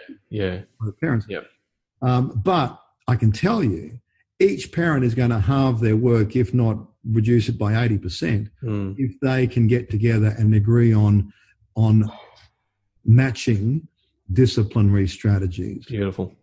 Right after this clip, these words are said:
Speaker 2: The, the, the, the, the, the long-term saving from that strategy and the kids, you know, one of the, I'll tell you one other story really quickly.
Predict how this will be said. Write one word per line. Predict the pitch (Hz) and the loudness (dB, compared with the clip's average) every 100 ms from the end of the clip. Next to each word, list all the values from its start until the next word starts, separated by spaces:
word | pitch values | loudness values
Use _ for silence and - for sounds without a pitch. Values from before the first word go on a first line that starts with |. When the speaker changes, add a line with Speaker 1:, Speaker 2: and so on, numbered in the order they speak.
| _ _ _ _ - | _ _ _ _ -2
Speaker 2:
The, | 104 117 | 0 0
the, | 107 120 | 0 -2
the, | 123 117 | 0 -2
the, | 123 123 135 135 | -2 0 -2 0
the, | 127 123 - - 123 | -2 -2 -4 -12 -2
the | 117 | 2
long-term | 135 180 214 202 196 165 | 2 2 0 0 0 0
saving | 117 139 160 202 254 220 - _ _ _ | -2 -2 -2 0 -2 -4 -10 _ _ _
from | 131 131 | -2 -2
that | 135 | -2
strategy | - - 143 151 147 147 151 | -8 -4 -2 0 0 -2 -4
and | 143 170 | 0 0
the | 147 | 0
kids, | - 233 269 214 - - - - | -2 0 0 0 -12 -20 -20 -6
you | 147 | -2
know, | |
one | 151 302 | 0 0
of | |
the, | 285 - | -2 -4
I'll | |
tell | - 254 | -4 0
you | 302 | 0
one | 160 | 0
other | 143 | 0
story | 131 - 127 120 | -2 0 2 2
really | 113 123 107 | 4 2 2
quickly. | - 107 - 104 | 0 -4 -4 -16